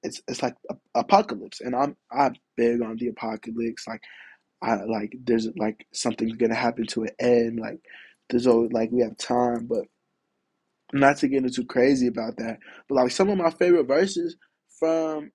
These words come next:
um, from Revelations, it says, "Do not fear what you're about to suffer. Behold, the devil is about to throw some, some of you into,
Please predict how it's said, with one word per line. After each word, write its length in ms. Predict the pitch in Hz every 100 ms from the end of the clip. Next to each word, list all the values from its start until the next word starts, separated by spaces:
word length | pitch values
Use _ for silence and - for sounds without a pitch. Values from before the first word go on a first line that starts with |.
| -
um, 420 | 135 127 113 101 101
from 160 | 147 143
Revelations, 680 | 147 143 143 151 139 131
it 220 | 131 139 131
says, 360 | 135 127 123
"Do 180 | 123 139
not 280 | 165 147 -
fear 340 | 165 160 147 - _ _ _
what 120 | 139
you're 140 | 143 135
about 240 | 123 135
to 100 | 135
suffer. 480 | - 131 127 117 120 _ _ -
Behold, 480 | 131 123 135 143 135
the 80 | 123
devil 420 | 123 131 127 117 117
is 160 | 123
about 300 | 120 120 123
to 100 | 117 -
throw 180 | 127 127
some, 340 | 127 127 123 127 _ - _
some 420 | - - 180 175 147
of 240 | 131 127 131
you 180 | 139
into, 260 | 123 120